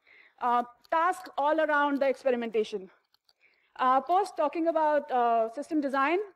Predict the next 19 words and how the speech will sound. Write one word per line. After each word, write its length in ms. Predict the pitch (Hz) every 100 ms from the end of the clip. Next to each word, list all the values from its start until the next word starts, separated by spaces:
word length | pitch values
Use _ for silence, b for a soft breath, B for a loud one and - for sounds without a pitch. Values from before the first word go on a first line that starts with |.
| -
we'll 140 | 294
talk 240 | 320 330 392
about 440 | 370 349 349 349
two 160 | 370 415
specific 440 | - 302 285 302
data 240 | 247 254 262
products 600 | 262 240 247 330 - - B B -
and 140 | 269
hopefully 360 | 302 311 320 311
glean 300 | 269 311 311
over, 440 | 294 285 285 277 -
uh, 180 | 233
the 100 | 226
third 320 | 254 302 320 294
one 300 | 285 269 262 -
in 100 | 240
case 180 | 277 285
time 240 | 254 247
permits. 460 | 294 359 349 339